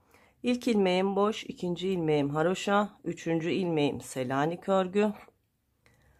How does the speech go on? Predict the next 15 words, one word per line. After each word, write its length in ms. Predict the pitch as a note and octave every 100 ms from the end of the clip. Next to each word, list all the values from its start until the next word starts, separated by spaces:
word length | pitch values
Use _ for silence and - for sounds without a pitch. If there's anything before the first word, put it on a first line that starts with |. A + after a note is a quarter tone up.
| _ _ _ D#3+
dördüncü 680 | E3 F3 E3 F3 E3+ A3+
ve 160 | F#3 D#3+
beşinci 520 | D#3+ D#3 D#3+ D#3+ F3+
ilmeğim, 680 | F3 D#3 C#3+ C3+ D3+ F#3+ F#3+ - _ _ _ _ _ _ _ _ _ _ _ -
ikisini 520 | F3+ G3 - D#3+ D3+
birlikte 400 | D3+ D#3 - D#3
örerek 520 | D3 C3+ C3 C3 - -
beşinci 460 | D#3 - F3 F3 F3
kesmemi 540 | G3 G3 F#3+ F#3 F#3
yaptım. 680 | F#3 F#3 - F#3+ G3 A3 G#3 - -
Geri 320 | F#3+ F3+ E3
dönmüyor, 600 | F#3+ G#3 G3+ G3 A3 A3 F#3
devam 380 | F3+ E3+ D#3 C#3
ediyorum 460 | G2 B2 A2 A#2+
arkadaşlar. 840 | A#2 - A#2+ G#2 - - B2+ -